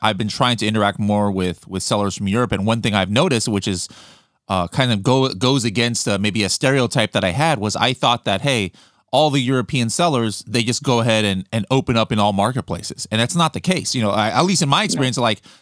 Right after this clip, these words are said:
Speaker 1: you know, there's, like, one, like, "Yeah, I sell in the U K"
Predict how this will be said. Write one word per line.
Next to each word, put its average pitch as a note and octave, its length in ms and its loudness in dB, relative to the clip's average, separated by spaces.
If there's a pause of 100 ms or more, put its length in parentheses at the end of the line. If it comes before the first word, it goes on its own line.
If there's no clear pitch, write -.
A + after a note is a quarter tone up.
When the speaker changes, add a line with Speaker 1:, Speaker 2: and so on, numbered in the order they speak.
(140)
Speaker 1:
you F#3+ 80 -2
know, B2 100 2
there's, A#2 160 0
like, B2 160 2
one, C3 180 0
like, F3 200 0
"Yeah, - 200 0
I G2+ 100 2
sell D#3 180 0
in C#3+ 60 0
the A#2+ 80 0
U C#3 120 2
K" F#3 420 -2